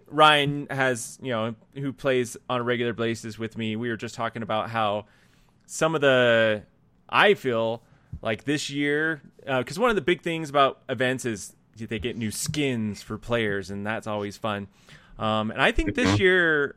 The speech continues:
Speaker 1: the, the skins this year are way better than last year's, I feel.
Speaker 2: I,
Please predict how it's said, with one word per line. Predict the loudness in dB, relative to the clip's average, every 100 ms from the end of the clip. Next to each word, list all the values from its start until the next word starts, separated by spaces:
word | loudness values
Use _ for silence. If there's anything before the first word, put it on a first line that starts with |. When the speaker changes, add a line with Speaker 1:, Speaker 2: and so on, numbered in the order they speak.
| _
Speaker 1:
the, | 0 2 2 2 0 -2 -6 -18 -20 _ _
the | -8
skins | -6 -4 -2 -2 -2
this | -6 -4
year | -2 0
are | -2 -6 _ -20 -2
way | 4 4
better | 4 0
than | -4 -6
last | -6 -6 -10
year's, | -16 -18 -20 -20 _ -20 -20 _ -20 _ _ _ -20 _
I | -2 -2
feel. | -2 -6 -8 -16 -16 _ _ _ _ _ _ 2
Speaker 2:
I, | 4 2